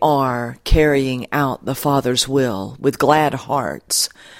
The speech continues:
my friends, this is success. We already share in the most successful life ever. I mean, it sounds like an odd statement, but we have to know this. The perfect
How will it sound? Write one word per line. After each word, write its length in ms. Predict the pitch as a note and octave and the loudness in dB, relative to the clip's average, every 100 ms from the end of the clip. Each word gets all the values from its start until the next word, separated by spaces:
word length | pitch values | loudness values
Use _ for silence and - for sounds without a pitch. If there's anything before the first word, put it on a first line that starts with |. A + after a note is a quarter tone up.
| - - _ - | -20 -20 _ -2
my 140 | D#3 | 0
friends, 460 | D#3+ D3+ D#3 C3 B2+ | 0 0 -2 -2 -6
this 500 | C#3+ D3 C3 B2 - | 2 2 4 0 -2
is 200 | - C3+ | -2 -2
success. 1000 | - - - - C#3 B2 - - - - - _ - - - | 0 -2 -2 -2 -2 -6 -8 -6 -4 -6 -12 _ -20 -12 4
We 160 | F#3+ | 8
already 640 | G3 F#3+ F3+ F3 G3+ F3+ C3 | 8 8 4 6 4 4 -2
share 580 | - - F#3+ F#3 C3 | 0 2 4 4 2
in 180 | - C#3+ | -2 -4
the 80 | C3+ | -2
most 460 | B2+ C#3+ D#3 - - | 2 4 4 0 -4
successful 600 | - - D3 D3 - B2 | -4 0 2 0 -2 0
life 280 | B2+ B2 | 0 2
ever. 200 | A2 C3 | 0 2
I 60 | B2+ | 2
mean, 220 | D3+ C3+ - - - | 2 -4 -8 -16 -4
it 100 | D#3 | 0
sounds 420 | - G3 G3 F#3+ | 4 6 4 4
like 160 | E3+ D#3+ | 0 2
an 100 | D#3 | -2
odd 320 | F#2 D3 C#3 | 2 0 0
statement, 800 | - - E3+ D#3+ - A#2+ E2+ - _ - _ _ _ _ _ _ _ _ - | -2 2 2 2 -4 -10 -12 -18 _ -20 _ _ _ _ _ _ _ _ -6
but 140 | D#3 | 0
we 100 | F#3+ | 4
have 280 | E3+ F3 E3+ | 4 4 0
to 100 | - | -6
know 240 | D3+ D#3 D#3 | -4 0 -2
this. 580 | - C#2 - - - - - - - _ _ _ _ _ _ _ _ _ _ _ _ - | -4 -18 -12 -12 -12 -16 -20 -20 -20 _ _ _ _ _ _ _ _ _ _ _ _ -8
The 100 | C#3 | 2
perfect 800 | - - F3+ - D3 - - | 4 4 -4 -8 -16 -20 -20